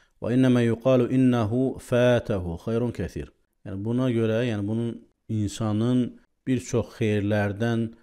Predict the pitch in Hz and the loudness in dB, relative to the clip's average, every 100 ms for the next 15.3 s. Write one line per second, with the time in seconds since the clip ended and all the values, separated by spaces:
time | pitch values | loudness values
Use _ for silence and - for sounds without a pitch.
0 | _ 113 107 110 104 95 95 90 - 107 | _ 0 2 4 4 4 4 0 0 0
1 | 107 113 - - - 98 90 90 - 95 | 2 2 0 -10 -4 -2 0 -4 -2 0
2 | 85 - 76 76 87 82 82 90 78 - | 0 -2 -6 -4 -4 -4 -4 -4 -4 -6
3 | 65 71 67 - _ _ _ - 90 78 | -8 -8 -10 -12 _ _ _ -8 -6 -4
4 | 71 78 - 78 71 64 67 - _ _ | -6 -8 -6 -6 -6 -8 -12 -14 _ _
5 | 104 113 156 156 131 131 139 135 127 131 | -8 -4 -4 0 2 2 2 2 4 2
6 | 120 120 117 113 127 123 117 104 113 113 | 2 0 0 0 -2 0 -2 0 0 0
7 | 110 110 110 113 110 - _ _ - 120 | -2 -4 -2 -2 -4 -8 _ _ -10 -6
8 | 113 104 101 98 87 90 80 78 85 - | -4 -4 -4 -6 -8 -8 -8 -8 -10 -14
9 | _ _ 92 80 101 90 78 71 71 - | _ _ -10 -8 -8 -8 -10 -10 -12 -14
10 | _ _ _ _ _ 113 117 147 147 135 | _ _ _ _ _ -4 2 4 6 4
11 | 120 120 107 101 127 117 110 107 110 104 | 6 4 2 0 0 0 0 0 0 0
12 | 95 90 101 101 104 110 104 - - 101 | -2 -4 -6 -4 -2 -2 -4 -10 -8 -4
13 | 107 113 117 110 110 - 101 104 107 95 | -4 -2 -2 0 -2 -4 -6 -4 -4 -4
14 | 95 95 107 95 95 95 90 101 90 92 | -6 -6 -4 -4 -4 -6 -6 -6 -6 -6
15 | 92 95 101 | -6 -4 -6